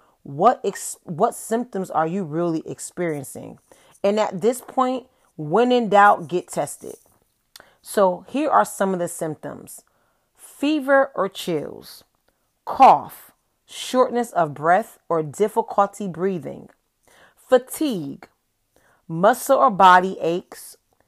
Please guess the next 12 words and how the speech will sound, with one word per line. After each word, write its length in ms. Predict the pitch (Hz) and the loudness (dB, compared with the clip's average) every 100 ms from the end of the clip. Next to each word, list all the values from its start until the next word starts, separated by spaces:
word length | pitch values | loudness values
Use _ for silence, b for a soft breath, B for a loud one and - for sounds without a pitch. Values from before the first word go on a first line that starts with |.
| _ _ | _ _
headache, 680 | - 233 247 175 147 - - _ _ _ _ | 0 2 4 2 -2 -12 -20 _ _ _ _
loss 400 | 165 214 247 - - | 6 8 8 2 -6
of 220 | 175 - | -6 -6
taste 420 | - 220 226 - 151 | -4 -4 -4 -6 -8
or 100 | 143 | -8
smell, 680 | - 170 170 160 165 220 - _ _ _ _ _ _ _ _ _ B B B | -10 -4 0 2 0 -2 -12 _ _ _ _ _ _ _ _ _ B B B
sore 500 | - - 226 247 269 | -12 2 6 6 4
throat, 440 | 240 208 180 185 - _ _ _ _ _ | 0 4 4 2 -4 _ _ _ _ _
congestion 920 | - 190 170 143 208 - - - 233 240 | -4 -4 -2 2 2 2 -10 -4 -2 -2
or 160 | - 170 | 0 0
runny 300 | 151 165 214 | 2 0 0
nose, 540 | 202 151 147 160 - | 0 0 -2 -6 -12